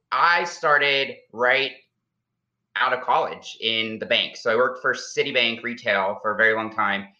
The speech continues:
And I was not doing mortgages at first. So I started out as a personal banker,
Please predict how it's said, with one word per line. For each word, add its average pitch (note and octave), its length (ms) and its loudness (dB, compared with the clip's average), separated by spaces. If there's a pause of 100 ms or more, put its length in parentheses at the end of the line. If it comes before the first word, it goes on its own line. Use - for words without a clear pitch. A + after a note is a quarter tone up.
(140)
And C3 120 2
I C3+ 40 4
was C#3 200 0
not C#3 320 2
doing C#3+ 280 -2
mortgages B2 360 0
at A#2 140 -6
first. G2+ 320 0
So G#2+ 100 -2
I G#2 60 2
started B2 300 2
out C3 120 4
as A#2+ 300 2
a - 60 -10
personal A#2+ 380 -4
banker, A2+ 520 -2